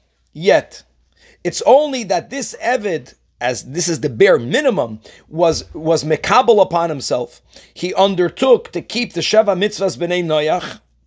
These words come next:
Such an Eved is not the Eved that this halacha is referring to.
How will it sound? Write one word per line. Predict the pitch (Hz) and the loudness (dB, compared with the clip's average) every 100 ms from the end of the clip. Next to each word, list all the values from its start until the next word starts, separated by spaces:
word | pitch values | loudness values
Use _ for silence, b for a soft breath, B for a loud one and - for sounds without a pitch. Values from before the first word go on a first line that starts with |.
| _ _ _ b b b | _ _ _ b b b
Such | - - 285 285 | -2 2 4 2
an | 233 | 0
Eved | 226 269 226 196 | 2 2 4 2
is | 196 135 | 0 -2
not | 233 320 330 320 | -2 0 2 2
the | |
Eved | 254 269 285 240 262 240 | 0 2 2 4 4 4
that | 214 202 | 0 -2
this | 240 - | -4 -2
halacha | 208 220 226 208 | 0 0 0 -2
is | 190 156 | -6 -6
referring | 160 - 151 165 208 | -6 -4 -4 -4 -4
to. | 269 311 | -4 -4